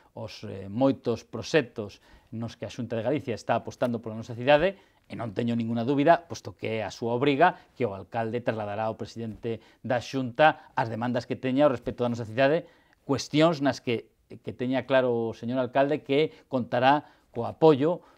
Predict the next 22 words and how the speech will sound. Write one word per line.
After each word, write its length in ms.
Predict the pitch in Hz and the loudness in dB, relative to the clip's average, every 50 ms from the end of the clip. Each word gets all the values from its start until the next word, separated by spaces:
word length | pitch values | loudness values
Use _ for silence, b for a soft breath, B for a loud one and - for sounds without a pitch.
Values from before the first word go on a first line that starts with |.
| b _ | b _
do 240 | 104 107 101 120 113 | -14 -8 -6 -6 -6
grupo, 720 | 104 101 123 131 117 110 - 123 123 123 117 110 110 - _ _ | -4 -2 -2 -4 -4 -4 -2 0 2 2 2 0 -4 -10 _ _
mm, 480 | _ 101 104 107 107 101 101 101 98 98 | _ -18 -16 -14 -14 -14 -14 -14 -12 -12
do 160 | 104 101 - | -12 -8 -6
Partido 320 | 117 113 107 - 123 123 | -6 -8 -6 -4 -4 -4
Popular 320 | 107 120 110 104 123 131 127 | -4 -4 -6 -2 0 0 2
no 160 | 127 135 - | 2 0 0
Concello 480 | 143 135 120 - 147 147 151 175 175 175 B B B _ | -2 -4 0 0 0 2 2 0 0 -2 B B B _
para 240 | _ 117 104 104 104 | _ -2 -2 0 -2
acadar 400 | 104 - 101 101 110 113 123 120 | -4 -4 -6 -2 0 0 2 2
eses 240 | 120 113 - 117 107 | 0 -2 -4 -8 -12
obxectivos 480 | 113 110 117 131 113 135 135 143 151 127 | -12 -6 -6 -6 -4 -2 -2 -2 0 -2
e 80 | 147 | -4
para 240 | - - - - - | -4 -2 -2 -2 -2
que 80 | - 101 | -4 -6
a 80 | 92 | -8
Xunta 400 | - - 135 123 113 - 147 131 | -6 -4 -6 -6 -2 -2 -4 -2
siga 240 | - 127 117 123 120 | -2 -4 -4 -4 -4
apostando 320 | 123 - - 117 123 127 | -6 -8 -6 -8 -6 -6
pola 160 | - 123 110 110 | -6 -8 -8 -8
nosa 160 | 117 107 101 | -10 -12 -12
cidade. 240 | 101 95 117 - | -12 -12 -12 -12